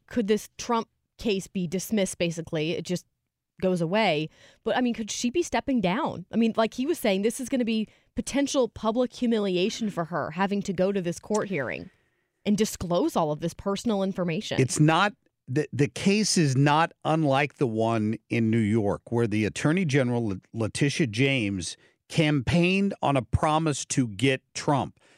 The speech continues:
Speaker 2: I don't know that Fani Willis campaigned on a promise to get Trump,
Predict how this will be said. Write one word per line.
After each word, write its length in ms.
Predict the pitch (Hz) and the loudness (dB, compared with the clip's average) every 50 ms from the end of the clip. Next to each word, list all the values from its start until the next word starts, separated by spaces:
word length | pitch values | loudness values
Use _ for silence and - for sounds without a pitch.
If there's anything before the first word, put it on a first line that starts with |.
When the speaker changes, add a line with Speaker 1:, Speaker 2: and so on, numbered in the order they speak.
| _ _ _ _ _ - | _ _ _ _ _ 0
Speaker 2:
I 60 | 151 | 0
don't 160 | 185 208 208 | 2 2 2
know 100 | 196 190 | 2 0
that 120 | 170 151 - | 0 -2 0
Fani 280 | - 190 180 180 185 | 2 2 2 4 2
Willis 300 | 170 160 170 165 160 139 | 2 2 2 2 2 0
campaigned 500 | - - 170 156 143 127 139 165 160 156 | 0 -2 0 0 0 0 2 2 2 2
on 120 | 151 143 135 | 2 2 0
a 60 | 113 | -2
promise 520 | - _ - - 196 202 208 208 196 - - | -4 _ -2 0 0 2 2 0 0 -2 -2
to 100 | - 143 | -2 0
get 220 | 113 117 107 - | 0 0 -2 -2
Trump, 380 | - - 139 127 127 117 - | -2 0 0 2 2 0 -4